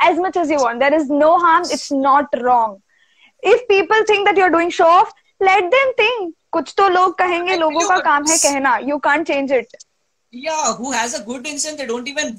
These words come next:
Speaker 2: worry about it. Like, whether the people take it negatively, they don't even worry. अरे, already p-, बच्चों से या or whatever the doing deed activities है, उन लोग, उसको कुछ मिल रहा है। So this thing doesn't matter.
Speaker 1: Yeah. And trust me, it doesn't matter. Uh, even in the covid situation, there are a lot of, uh,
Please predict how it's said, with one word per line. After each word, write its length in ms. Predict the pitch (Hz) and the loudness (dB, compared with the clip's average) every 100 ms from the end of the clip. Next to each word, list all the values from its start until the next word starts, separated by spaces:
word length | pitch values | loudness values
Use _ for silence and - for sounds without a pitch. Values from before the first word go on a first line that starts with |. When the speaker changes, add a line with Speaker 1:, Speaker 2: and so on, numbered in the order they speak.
| - | -8
Speaker 2:
worry 340 | 196 196 320 | -6 -4 -4
about 360 | 302 269 254 233 | -4 -4 -8 -6
it. 180 | 226 208 | -8 -6
Like, 180 | 233 220 | -6 -6
whether 200 | 208 233 | -10 -8
the 120 | 269 | -10
people 340 | 247 220 262 | -10 -16 -14
take 240 | 233 220 226 | -10 -8 -10
it 140 | 233 | -12
negatively, 560 | 190 190 208 262 247 294 277 | -10 -10 -10 -14 -14 -18 -16
they 120 | 196 254 | -12 -12
don't 180 | 277 | -12
even 240 | 320 311 240 | -10 -10 -8
worry. 300 | 196 214 247 | -8 -6 -8
अरे, 160 | 220 285 | -6 -2
already 360 | 220 233 285 | -4 -4 -12
p-, 260 | - 254 233 208 | -12 -12 -8 -10
बच्चों 260 | 202 269 | -8 -8
से 160 | 269 285 277 | -6 -8 -6
या 140 | 269 262 214 | -6 -8 -8
or 160 | 214 208 | -10 -8
whatever 340 | 202 220 240 269 196 | -10 -10 -12 -12 -10
the 80 | 202 | -10
doing 340 | 190 226 269 220 208 | -8 -10 -12 -14 -10
deed 240 | 247 269 196 180 | -8 -8 -12 -12
activities 500 | - 269 277 294 254 | -12 -14 -10 -8 -8
है, 80 | 277 | -8
उन 120 | 269 | -10
लोग, 220 | 285 285 254 | -12 -12 -14
उसको 140 | 196 - _ | -14 -18 _
कुछ 200 | 302 311 | -8 -6
मिल 160 | 294 269 | -6 -6
रहा 100 | 294 220 | -4 -4
है। 100 | 185 | -6
So 240 | 240 220 _ _ 185 180 | -10 -14 _ _ _ -14
this 160 | 254 262 | -10 -8
thing 180 | 294 | -8
doesn't 280 | 254 208 240 | -8 -10 -10
matter. 220 | 190 175 | -10 -4
Speaker 1:
Yeah. 460 | 339 1047 494 381 294 - - _ _ _ _ - - 339 | -2 0 0 -4 -6 -12 -20 _ _ _ _ -20 -6 -4
And 120 | 381 | 0
trust 280 | 381 349 427 | 2 2 0
me, 80 | |
it 100 | 466 | 0
doesn't 340 | 339 311 370 415 | 2 2 0 0
matter. 240 | 294 269 | -2 2
Uh, 340 | 285 226 240 247 | 2 2 0 2
even 240 | 302 311 | 0 -2
in 80 | 392 | -2
the 80 | 330 | -4
covid 340 | 330 311 320 | 2 2 2
situation, 460 | 339 302 320 294 349 | -2 -2 -2 -2 0
there 140 | 320 | 2
are 80 | 311 | 2
a 20 | |
lot 180 | 294 269 | 2 2
of, 160 | 339 - | 0 2
uh, 280 | 277 254 | 2 4